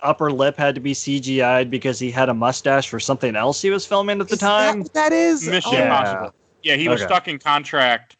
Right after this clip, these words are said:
Speaker 3: and when they did reshoots with Joss Whedon, they wouldn't let him shave his mustache.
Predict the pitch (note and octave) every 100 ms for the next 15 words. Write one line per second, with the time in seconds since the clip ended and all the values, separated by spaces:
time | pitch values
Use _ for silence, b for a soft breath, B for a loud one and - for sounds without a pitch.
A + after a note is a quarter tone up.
0 | - C#3+ D3+ D3 D3+ C3 D3 C3+ D3 B2+
1 | - A#2 - B2+ A#2+ C3+ C#3+ C3 A#2 A2+
2 | B2 B2 D3 D3+ B2+ C3+ B2+ B2 - C#3+
3 | B2+ A2+ A#2 A2 - -